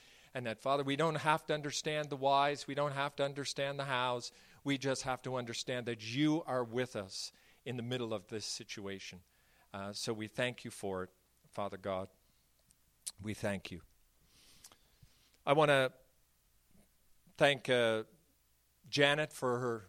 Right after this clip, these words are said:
what you sent me this morning. Janet, thank you. That was, that was wonderful. Wanna say hello to Brian and Sherry. Uh, it's good. I'm glad you guys are watching. Um, and, uh, the, uh, donation or offering, not donation,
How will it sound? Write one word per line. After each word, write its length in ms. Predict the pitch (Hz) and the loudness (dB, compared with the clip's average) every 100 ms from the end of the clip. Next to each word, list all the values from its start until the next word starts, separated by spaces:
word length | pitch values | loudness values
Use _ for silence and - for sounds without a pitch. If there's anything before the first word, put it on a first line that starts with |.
| 120 | -2
what 200 | 131 - | -2 -2
you 80 | 117 | -4
sent 260 | 135 135 | -4 -4
me 80 | 123 | -8
this 240 | 117 - | -8 -6
morning. 300 | 123 131 127 | -4 -4 -4
Janet, 360 | 117 120 120 120 | -4 -4 -4 -4
thank 280 | 117 117 - | -4 -4 -6
you. 80 | 113 | -4
That 160 | 107 - | -4 -4
was, 320 | 110 104 - | -6 -8 -6
that 160 | 101 101 | -4 -4
was 180 | 104 - | -4 -2
wonderful. 420 | 113 117 - 120 | -2 -2 -2 -2
Wanna 160 | 120 117 | 0 0
say 200 | 117 110 | -2 -2
hello 220 | 113 113 | -2 -4
to 100 | 104 | -6
Brian 400 | - 113 113 110 | -2 -2 -2 -4
and 140 | 104 | -8
Sherry. 420 | - 110 113 120 - _ _ _ _ _ _ | -6 -4 -4 -6 -14 _ _ _ _ _ _
Uh, 180 | - 95 - | -8 -6 -8
it's 140 | - | -10
good. 220 | - 117 127 - - | -4 -6 -6 -16 -14
I'm 80 | 104 | -2
glad 280 | 113 113 107 | 2 2 2
you 60 | |
guys 260 | 107 110 107 | 2 2 0
are 60 | |
watching. 500 | 104 107 117 - 123 - - - - - - | 2 4 4 0 -10 -10 -20 -20 -20 -20 2
Um, 360 | 131 127 123 117 - - - - - | 6 8 6 -2 -16 -20 -10 -6 2
and, 340 | 127 123 117 | 2 4 6
uh, 300 | 123 120 117 - _ _ _ _ _ _ 113 | 8 8 6 0 _ _ _ _ _ _ 2
the, 420 | 165 160 151 139 - _ _ - | 6 8 6 4 -6 _ _ -8
uh, 220 | 123 113 113 | -2 -2 2
donation 640 | 143 139 160 175 139 147 151 - - - | 4 6 4 4 0 -2 -8 -20 -20 -6
or 220 | 120 127 | 0 6
offering, 500 | 135 143 - 110 110 | 10 10 8 0 0
not 180 | 113 107 | -2 0
donation, 500 | 104 104 110 - 95 | 2 4 4 2 -2